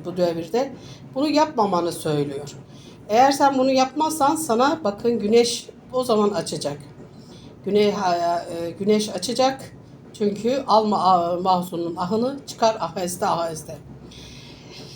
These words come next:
Evet, e, ve sen burada gerçekten bunu yapmasan, karşındaki kişiye karşı gücünü kötüye kullanmasan, ezmesen,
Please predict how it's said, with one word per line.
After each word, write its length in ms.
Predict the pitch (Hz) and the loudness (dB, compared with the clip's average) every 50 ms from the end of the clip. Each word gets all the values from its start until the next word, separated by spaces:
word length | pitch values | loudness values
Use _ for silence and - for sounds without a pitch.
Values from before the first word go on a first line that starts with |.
| - - - - - - - - - | -20 -20 -20 -20 -20 -20 -14 -6 0
Evet, 600 | 233 247 269 285 285 254 233 208 208 - - - 214 | 4 4 6 6 8 8 6 6 4 2 0 2 4
e, 360 | 208 208 208 202 202 202 202 214 | 6 8 8 8 6 4 4 6
ve 240 | 240 269 302 311 311 | 6 6 6 4 2
sen 320 | 311 - 277 277 294 285 | 2 4 4 4 4 4
burada 540 | 262 262 254 247 262 269 277 277 285 302 294 247 | 0 -2 2 4 6 8 8 8 6 4 2 2
gerçekten 600 | 247 269 269 - 269 240 240 - 247 220 214 208 | 2 2 2 2 0 -2 0 2 0 0 2 2
bunu 180 | 208 208 208 202 | 0 0 2 2
yapmasan, 840 | 208 196 214 208 - 190 202 214 208 208 - 214 214 262 285 - - - | 2 2 0 0 0 2 2 2 2 4 4 4 4 4 2 -2 -6 -8
karşındaki 580 | 202 180 180 - - 202 196 190 208 208 233 226 | -6 -6 -4 -2 0 0 2 0 0 -2 -4 -6
kişiye 760 | - 208 196 - 208 185 185 180 175 170 165 165 165 165 156 - - - - - - - - | -6 -6 -4 -2 0 2 2 2 2 2 0 0 -2 -4 -8 -12 -16 -20 -20 -20 -18 -8 -2
karşı 460 | 196 180 175 175 - - 190 165 165 165 - - - - - - - | -2 0 0 0 -2 -2 -2 -2 -2 -4 -8 -14 -18 -20 -20 -18 -14
gücünü 260 | - - 202 208 226 220 | -4 0 2 2 2 2
kötüye 420 | 226 220 196 - - 196 180 180 | 2 0 -2 0 0 -2 -2 -2
kullanmasan, 840 | 180 180 175 180 202 226 254 247 247 247 247 - 262 254 277 277 - - - - - - - | -2 -4 -2 2 2 2 4 4 2 2 2 2 2 2 2 0 -6 -12 -18 -20 -20 -16 -10
ezmesen, 760 | - 170 170 180 208 226 240 233 - - 247 254 277 285 277 | -8 -8 -4 0 2 2 2 2 4 4 4 4 4 0 -2